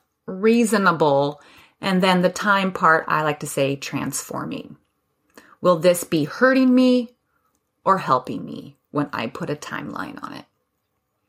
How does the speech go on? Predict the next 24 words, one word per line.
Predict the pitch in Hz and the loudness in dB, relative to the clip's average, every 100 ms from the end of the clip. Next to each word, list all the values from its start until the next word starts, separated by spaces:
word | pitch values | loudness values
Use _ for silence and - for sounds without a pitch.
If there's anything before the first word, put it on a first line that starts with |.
| _ _ _ _ _ _ _ - | _ _ _ _ _ _ _ -6
Being | 185 247 277 330 | 2 4 6 4
specific | 294 294 - 240 226 226 220 | 0 -4 0 0 2 0 2
with | 196 202 | -2 0
your | 208 | -2
goal | 180 143 160 147 147 | -2 0 2 2 2
is | 170 160 | 2 0
the | 165 | -4
first | - - 208 214 - | -2 2 2 2 -4
and | 170 | -2
most | 170 165 175 | 0 -2 -4
important | 160 190 185 180 | -6 0 0 0
part | - 165 156 160 - - _ - | -6 -2 -2 -2 -10 -20 _ -16
about | 151 143 139 | -6 -4 -4
it. | - - - _ _ _ _ _ _ - | -8 -18 -20 _ _ _ _ _ _ -8
If | 190 190 | -8 -4
your | 208 | -4
goal | 180 226 240 254 | 0 2 4 6
is | 254 240 - | 4 2 -2
to, | 226 226 226 226 220 | 0 2 4 2 4
I | 185 | 2
don't | 185 160 | 2 0
know, | 170 | -4
lose | 170 180 208 214 190 | -4 -2 0 -2 -4
weight, | 175 147 151 - - - | -8 -2 -2 -4 -12 -18